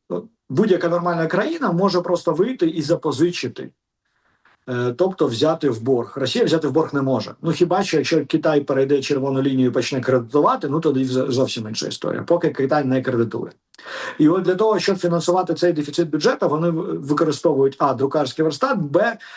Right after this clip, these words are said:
тумбочку, тобто накопичення за тридцять років, які вони заробили за період, там, високих цін на нафту. І зараз, е, враховуючи темпи зростання дефіциту бюджету,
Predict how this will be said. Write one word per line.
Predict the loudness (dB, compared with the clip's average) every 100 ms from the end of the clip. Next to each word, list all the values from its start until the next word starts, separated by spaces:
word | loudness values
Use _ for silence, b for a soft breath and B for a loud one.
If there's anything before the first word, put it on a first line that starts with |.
| B
тумбочку, | 2 2 2 0 -4 -2
тобто | -2 0 0
накопичення | 0 0 0 -4 0 2
за | 2
тридцять | 2 0 0 0
років, | 2 2 0 -4 -2 0
які | 0 0 0
вони | 2 2
заробили | 2 2 2 2 2 2 0
за | 0 0 0 0 -2 -2
період, | -2 0 2 0
там, | -2 -4
високих | -2 -2 -2 -2
цін | 0 0
на |
нафту. | 0 -2 -10 -18 -20 B B B
І | 2
зараз, | 4 4 2 -2 -6 -8 -2
е, | 2 2 0
враховуючи | 0 0 2 2 2 0 0 0 -2 -2
темпи | 0 0 0 0
зростання | 0 0 -2 -2 0
дефіциту | -2 -2 -4 -2
бюджету, | 0 2 0 0 -6